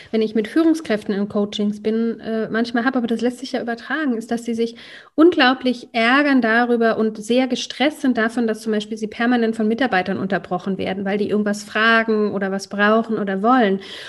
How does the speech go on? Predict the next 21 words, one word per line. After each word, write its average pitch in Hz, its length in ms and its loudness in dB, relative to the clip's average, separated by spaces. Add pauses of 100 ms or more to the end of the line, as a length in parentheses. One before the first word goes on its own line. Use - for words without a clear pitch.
(120)
Und 220 140 0
dahinter 240 300 4
so 226 100 4
die 214 160 -2
Idee 220 260 0
steckt, 220 260 -6
ne, 311 60 2
und 311 100 4
das 262 140 0
macht 254 160 2
ihnen 226 140 -2
Stress, - 580 -2
sagen, 196 300 -6
dass 190 100 -6
da 190 100 -6
permanent 247 500 2
die 220 40 2
Mitarbeiter 208 500 0
kommen, 208 240 -2
die 208 60 -2
Unterbrechung. 202 840 -8